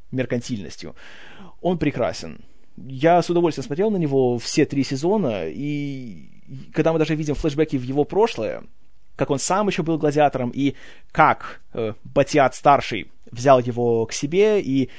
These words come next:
начал его обучать, и то, как он превратился просто из, м, не-, неотесанного дикаря в такого вот, знаете,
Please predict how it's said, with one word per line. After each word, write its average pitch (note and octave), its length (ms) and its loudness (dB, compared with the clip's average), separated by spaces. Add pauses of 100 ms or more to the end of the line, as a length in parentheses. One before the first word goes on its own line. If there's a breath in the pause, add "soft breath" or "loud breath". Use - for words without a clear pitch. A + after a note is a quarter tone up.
(160 loud breath)
начал C3+ 280 2
его B2+ 200 2
обучать, F#3+ 680 0
и B2 100 -4
то, D3+ 120 -2
как C#3+ 140 -4
он C3+ 80 -4
превратился C3+ 400 -2
просто - 280 -2
из, A#2+ 280 -4 (380 soft breath)
м, G#2+ 280 -12 (120)
не-, C#3 260 -2
неотесанного C#3+ 680 0
дикаря B2+ 720 2
в - 80 -12
такого C3 400 2
вот, A#2 200 -4
знаете, A#2 380 -4